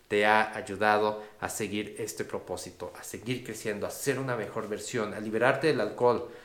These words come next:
a ser más productivo, a, a lo que quieras. Pero sí me encantaría que me dijeras esto, ¿sale?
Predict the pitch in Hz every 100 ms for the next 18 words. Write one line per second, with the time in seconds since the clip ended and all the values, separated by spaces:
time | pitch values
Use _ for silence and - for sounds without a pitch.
0 | - 107 - 143 147 143 143 120 101 -
1 | 143 135 92 90 101 104 107 120 117 123
2 | 127 127 180 135 95 - - - 95 98
3 | 101 101 - - 147 151 147 110 107 107
4 | 104 92 101 95 101 92 - 90 - -
5 | - 120 180